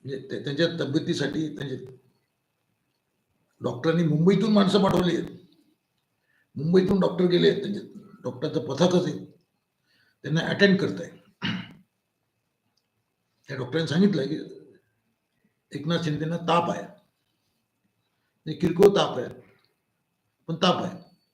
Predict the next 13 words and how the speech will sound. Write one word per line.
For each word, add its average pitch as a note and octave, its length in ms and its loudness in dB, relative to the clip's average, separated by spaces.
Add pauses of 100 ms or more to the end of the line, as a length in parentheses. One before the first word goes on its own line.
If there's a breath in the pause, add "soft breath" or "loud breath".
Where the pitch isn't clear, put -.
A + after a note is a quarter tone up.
(540)
सर्दी E3+ 440 6
आहे, - 120 -2 (2000)
घशाचा E3 520 2
संसर्ग D#3+ 500 2
आहे, F#2+ 160 -2
म्हणजे C3+ 500 -6
घशात E3 420 -2
इन्फेक्शन D#3+ 520 0
आहे. - 220 -8 (2750)
सलाईन D#3+ 340 0
लावली E3+ 340 4
आहे - 100 2
डॉक्टरांनी. - 440 -8